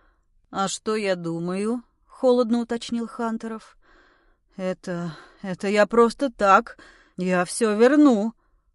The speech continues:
«Ну, разумеется, вернёте. Кто бы сомневался». «Игорь Игоревич, вот и вы сомневались?» Хантеров и голову не повернул на возникшего сбоку зама.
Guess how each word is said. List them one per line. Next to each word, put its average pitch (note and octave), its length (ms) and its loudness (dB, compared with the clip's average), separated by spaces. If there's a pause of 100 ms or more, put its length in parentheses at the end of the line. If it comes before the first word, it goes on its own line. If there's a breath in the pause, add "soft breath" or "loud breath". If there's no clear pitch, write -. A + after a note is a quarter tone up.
(220)
«Ну, F#3+ 340 -4
разумеется, F3 800 -4
вернёте. G3+ 760 -10 (380)
Кто - 320 -8
бы F3+ 120 -6
сомневался». F#3+ 960 -8 (880)
«Игорь G#3 400 -2
Игоревич, E3+ 600 -8 (280)
вот A#3 320 2
и A#3+ 40 2
вы G#3 260 -4
сомневались?» G#3 960 -4 (680)
Хантеров A#3+ 600 4
и A#3 40 0
голову B3 460 0
не A#3 120 0
повернул G#3+ 560 -4
на G3+ 100 -4
возникшего G#3+ 720 -4
сбоку A#3 460 -6
зама. D3+ 540 -6